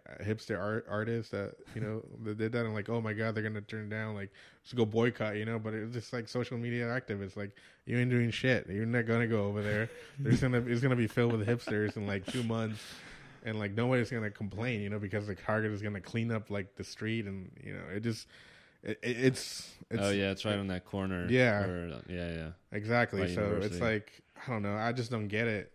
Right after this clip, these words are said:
Speaker 1: Like, some people are so against change, and it doesn't have to be, I mean, and I think there's a way they're,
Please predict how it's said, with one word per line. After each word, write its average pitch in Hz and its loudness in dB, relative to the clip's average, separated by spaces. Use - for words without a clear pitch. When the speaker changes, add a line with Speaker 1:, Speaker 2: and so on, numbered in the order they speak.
Speaker 1:
Like, 98 -4
some 117 0
people 123 2
are 107 2
so 120 2
against 107 -2
change, 110 -2
and 107 2
it 110 0
doesn't 131 4
have 127 4
to 120 0
be, 110 2
I 120 -4
mean, 143 -4
and 139 6
I 143 8
think 190 2
there's 127 6
a 135 8
way 117 6
they're, 117 4